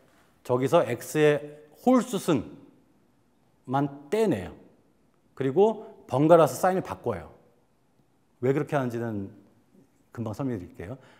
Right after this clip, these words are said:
만약 그렇게 한다면 미분을 두 번 해볼게요. 그럼 X의 삼 승은 X가 됩니다. X의 오 승은 X 삼 승이 돼요.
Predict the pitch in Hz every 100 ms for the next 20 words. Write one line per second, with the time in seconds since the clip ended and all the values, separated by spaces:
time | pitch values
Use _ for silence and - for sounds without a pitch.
0 | - 151 160 160 208 190 165 190 135 127
1 | 156 175 180 165 - - - _ - 160
2 | 185 180 160 - 101 113 208 - - _
3 | 151 - - 214 - 208 196 202 127 117
4 | - 160 113 92 107 151 - - _ _
5 | _ _ _ - _ - 139 - 160 131
6 | 147 147 113 113 175 170 156 101 92 156